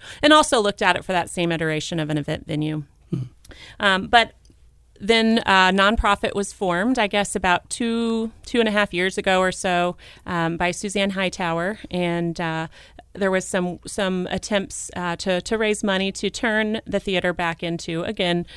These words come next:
Speaker 1: uh, an event venue. Unfortunately, um,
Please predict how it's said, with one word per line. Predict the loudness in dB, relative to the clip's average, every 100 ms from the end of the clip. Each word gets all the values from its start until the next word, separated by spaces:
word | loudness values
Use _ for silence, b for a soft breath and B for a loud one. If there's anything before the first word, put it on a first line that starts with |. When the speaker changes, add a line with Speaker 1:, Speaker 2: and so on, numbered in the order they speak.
| B -8
Speaker 1:
uh, |
an | -4 0 0
event | 0 -2 -2
venue. | 0 2 2 -2 -8 _ _ -20 _ -4
Unfortunately, | 0 2 0 -2 -4 -6 -8 B -4
um, | -2